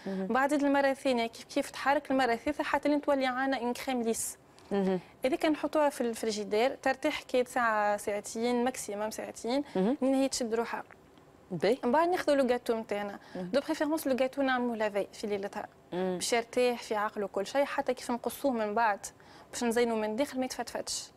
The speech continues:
Speaker 1: مهم.
Speaker 2: ناخذوا الجاتو نتاعنا نقصوه، يعني سا ديبون كل واحد كيفاش يحب الخشن نتاع الديسك نتاعو سور تخوا ولا دو.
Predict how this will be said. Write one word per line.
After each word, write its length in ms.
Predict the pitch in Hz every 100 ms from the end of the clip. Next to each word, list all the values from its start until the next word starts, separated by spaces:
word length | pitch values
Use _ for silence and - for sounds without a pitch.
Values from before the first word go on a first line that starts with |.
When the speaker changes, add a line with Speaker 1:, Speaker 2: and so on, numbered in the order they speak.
| - -
Speaker 1:
مهم. 460 | 208 196 196 190 190 - - -
Speaker 2:
ناخذوا 400 | 302 262 254 240
الجاتو 380 | 220 233 -
نتاعنا 420 | 208 208 233 294 254
نقصوه، 640 | - 285 - 285 226 214
يعني 380 | 208 202 196 196
سا 160 | - 233
ديبون 360 | 226 240 208
كل 40 | 208
واحد 160 | 233 -
كيفاش 280 | - -
يحب 260 | 233 - 214
الخشن 420 | 214 247 233 214
نتاع 200 | 208 214
الديسك 300 | 214 220 -
نتاعو 360 | 214 214 220 208
سور 160 | -
تخوا 360 | - - 233 226
ولا 240 | 208 196
دو. 260 | 196 208 330